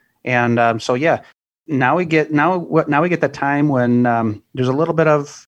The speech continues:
hesitancy in the market. There's a couple of things going on, you know, government-wise with passing a budget and, um, is there gonna be, are we gonna default on debt? Are we gonna raise that debt ceiling? You know, we, we've been through this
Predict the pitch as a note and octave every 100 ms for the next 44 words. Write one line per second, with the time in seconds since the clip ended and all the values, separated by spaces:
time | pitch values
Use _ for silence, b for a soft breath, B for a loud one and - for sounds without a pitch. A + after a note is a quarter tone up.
0 | _ - G3+ F#3 - C#3+ B2+ C3+ B2+ A#2+
1 | A2+ A2+ D3+ C#3 A#2 A2+ B2+ B2+ - B2+
2 | A#2+ A#2+ A#2+ A#2 A#2+ B2 A#2+ A2+ A2 A2+
3 | A#2 A2+ A2+ A2 A2+ A#2 A2+ G#2 _ _
4 | - A#2 - A#2+ G#2+ A2 A2+ A2+ A2+ A2+
5 | A#2 A2 G#2+ G#2 _ _ - G#2 G2+ A2+
6 | A2 A#2+ A2+ A2 A#2+ B2 B2 B2+ A#2 B2
7 | B2+ A#2+ B2+ A#2+ A2+ A#2 B2 A#2+ A2+ A#2
8 | A2+ A#2 A#2+ A#2 A2+ A#2 A#2 - - B2
9 | B2 A#2+ A#2 D3 C3+ C#3 - D#3 D#3 D#3+
10 | D#3+ D#3 F#3 D#3+ C3 - -